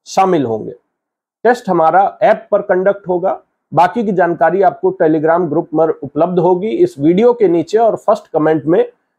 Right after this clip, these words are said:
Telegram ग्रुप का लिंक भी अवेलेबल है।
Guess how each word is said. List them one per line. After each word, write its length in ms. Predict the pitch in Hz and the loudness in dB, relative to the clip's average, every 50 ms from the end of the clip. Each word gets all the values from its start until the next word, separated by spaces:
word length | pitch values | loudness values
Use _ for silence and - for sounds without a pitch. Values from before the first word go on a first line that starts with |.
| _ _ _ - | _ _ _ 0
Telegram 480 | 175 165 185 170 165 175 185 190 214 220 | 2 2 2 2 2 2 2 2 0 -2
ग्रुप 300 | 165 143 175 185 185 - - | -2 0 -2 -2 -2 -2 0
का 80 | 170 | 0
लिंक 360 | 160 151 143 175 196 180 185 | 0 2 2 0 0 0 -4
भी 300 | 147 131 127 165 240 240 | -6 -6 -4 -4 -2 0
अवेलेबल 480 | 185 147 135 139 135 131 127 131 135 131 | 0 0 0 0 0 0 0 -2 -2 -2
है। 220 | 135 156 - - | -2 -4 -4 -6